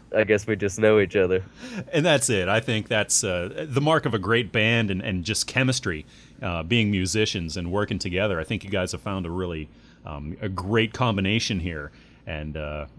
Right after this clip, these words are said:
Speaker 2: it, it's just a-, an easy combination being it's your brothers, too, and, uh,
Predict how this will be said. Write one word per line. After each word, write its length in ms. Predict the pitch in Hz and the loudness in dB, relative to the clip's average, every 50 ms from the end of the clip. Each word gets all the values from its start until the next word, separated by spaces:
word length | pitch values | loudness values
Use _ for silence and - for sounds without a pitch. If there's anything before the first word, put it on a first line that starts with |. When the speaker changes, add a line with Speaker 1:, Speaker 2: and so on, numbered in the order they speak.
| - | -6
Speaker 2:
it, 200 | - 104 117 - | -4 -4 -2 -2
it's 200 | 117 - - - | -2 -2 -2 0
just 260 | - 120 - - - | 0 0 0 0 -2
a-, 340 | 160 143 139 147 151 143 - | -2 -4 -4 -4 -6 -4 -2
an 180 | 139 120 120 - | 0 0 0 2
easy 320 | - 170 214 220 160 - - | 4 4 4 6 6 4 4
combination 580 | 139 131 117 107 113 117 117 120 - - 127 | 4 2 2 2 2 0 0 0 -2 -2 -2
being 160 | 120 131 131 | 0 0 0
it's 160 | 127 123 123 - | 0 -2 -2 -2
your 80 | 120 | -2
brothers, 480 | 90 117 127 151 135 82 73 - - - | 0 2 0 2 0 -2 -4 -6 -8 -6
too, 340 | - - 127 143 117 85 73 | 0 0 0 0 0 -4 -6
and, 180 | 92 90 87 85 | -6 -6 -4 -4
uh, 220 | 85 85 85 87 | -4 -4 -4 -6